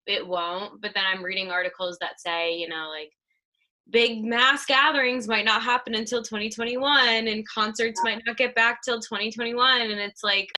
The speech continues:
Speaker 1: really?
Speaker 2: That's literally the most terrifying thing to me, and when I read that last night, I think it was last night, I was in one of the lowest places I've been in a while,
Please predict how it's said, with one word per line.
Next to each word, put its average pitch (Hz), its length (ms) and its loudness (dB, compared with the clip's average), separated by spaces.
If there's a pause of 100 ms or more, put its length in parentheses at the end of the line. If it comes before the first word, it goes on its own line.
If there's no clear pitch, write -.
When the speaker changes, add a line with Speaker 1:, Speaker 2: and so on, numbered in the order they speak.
(120)
Speaker 1:
really? 247 460 -6 (1000)
Speaker 2:
That's 202 200 -6
literally 220 320 -2
the 226 80 -8
most 208 220 -6
terrifying 185 560 -8
thing 175 340 -10
to 180 80 -12
me, 175 380 -12
and 170 320 -6 (1400)
when 208 280 -4
I 202 80 4
read 190 320 0
that 220 240 4 (180)
last 202 340 -2
night, 190 320 -4
I - 40 -14
think 226 200 -10
it 220 60 -4
was 202 100 -6
last 175 280 -8
night, 175 280 -4
I 180 440 -2 (240)
was 190 320 -6
in 196 160 -4
one 185 100 -4
of 180 80 -6
the 170 60 -6
lowest 185 400 -8
places - 320 -12
I've 190 160 -8
been - 240 -12
in - 100 -10
a - 60 -12
while, 214 580 -6